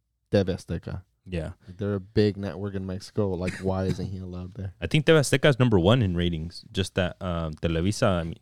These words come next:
Speaker 2: has the money f-, and has the sele-, owns the selección, basically, right?
Speaker 1: Yeah.
Speaker 2: Uh, but yeah, no, a lot of craziness.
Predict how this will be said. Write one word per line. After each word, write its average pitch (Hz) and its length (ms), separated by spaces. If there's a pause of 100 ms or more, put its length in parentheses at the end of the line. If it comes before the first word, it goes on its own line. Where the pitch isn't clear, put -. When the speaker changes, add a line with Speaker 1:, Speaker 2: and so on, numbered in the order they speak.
Speaker 2:
has 95 220
the 90 80
money 98 240
f-, - 140 (240)
and 87 140
has 95 200
the 92 60
sele-, 98 220
owns 143 360
the 117 100
selección, 85 580
basically, - 440
right? 82 200
Speaker 1:
Yeah. 87 160 (680)
Speaker 2:
Uh, 73 180 (100)
but 95 120
yeah, 120 340
no, 117 200 (280)
a 113 80
lot 117 180
of 127 120
craziness. 139 680